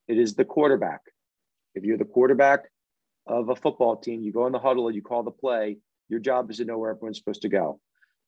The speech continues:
Well, if you're a goalie, you need to communicate and you need to understand where everyone needs to go, whether it's the slide package, whether it's man-to-man, whether you're, you're, you're four on three,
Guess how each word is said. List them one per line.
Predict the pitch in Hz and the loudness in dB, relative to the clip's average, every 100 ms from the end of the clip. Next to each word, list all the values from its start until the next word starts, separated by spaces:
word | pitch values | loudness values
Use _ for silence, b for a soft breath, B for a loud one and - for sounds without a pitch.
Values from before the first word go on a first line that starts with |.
| - | -4
Well, | 101 | -2
if | 95 | 2
you're | 107 110 | 4 4
a | |
goalie, | 101 113 110 113 110 - _ _ 98 | 4 4 4 4 2 -2 _ _ -4
you | 110 | 0
need | 113 | 2
to | 107 | 0
communicate | 107 113 107 107 107 101 95 _ _ - | 0 0 0 0 0 0 -4 _ _ -10
and | 110 | -6
you | 110 | -2
need | 117 | 0
to | 110 | 0
understand | 104 - 107 | -2 -2 0
where | 104 - | 0 0
everyone | 107 107 | -2 -2
needs | 107 101 | -2 -2
to | - | -4
go, | 104 104 101 | 0 0 2
whether | 101 101 98 | 0 0 -2
it's | - | -4
the | - | -12
slide | - 123 117 - | 0 2 2 0
package, | 110 104 - 101 95 - b b b _ | -2 -2 -4 -4 -6 -16 b b b _
whether | 98 98 101 | -2 0 0
it's | 98 107 | -2 -4
man-to-man, | 117 110 104 104 107 104 104 - _ _ | -2 0 0 2 0 0 -4 -8 _ _
whether | - 104 107 | -2 0 2
you're, | 104 101 98 - | 2 2 0 -4
you're, | 113 104 98 - | -4 -2 -2 -4
you're | 117 104 | -4 -4
four | - 131 117 110 | 0 2 2 0
on | 104 | -4
three, | - 110 110 107 101 | -4 -2 0 -2 -4